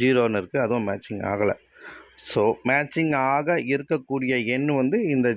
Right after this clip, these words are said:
ஜீரோ, ஒண்ணு, ஒண்ணு, ஆறு. ஆனாலுமே நம்மளுக்கு வந்து இந்த பேட்டர்ன்ல பாத்தீங்கன்னா, முப்பத்தி ஒண்ணு, பதிமூணு அப்படின்னு வந்ததால, நான் வந்து இந்த, இந்த, இந்த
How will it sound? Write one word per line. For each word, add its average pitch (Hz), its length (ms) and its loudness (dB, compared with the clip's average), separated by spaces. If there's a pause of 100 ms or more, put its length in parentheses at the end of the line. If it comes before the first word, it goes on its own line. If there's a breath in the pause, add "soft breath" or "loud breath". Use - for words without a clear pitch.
ஜீரோ, 131 320 4 (840 loud breath)
ஒண்ணு, 139 220 4 (160)
ஒண்ணு, 120 160 2 (160)
ஆறு. 107 180 2 (220)
ஆனாலுமே 113 360 0 (120)
நம்மளுக்கு 117 400 0
வந்து 127 180 0 (140)
இந்த 123 120 4 (100)
பேட்டர்ன்ல 127 360 0
பாத்தீங்கன்னா, 117 320 0
முப்பத்தி 135 400 -2 (120)
ஒண்ணு, 120 220 2 (380)
பதிமூணு 117 500 2 (160)
அப்படின்னு 107 420 0
வந்ததால, 98 440 0 (1040 loud breath)
நான் 170 200 2
வந்து 160 220 4 (260)
இந்த, 139 160 2 (1500)
இந்த, 120 120 0 (140)
இந்த 127 140 0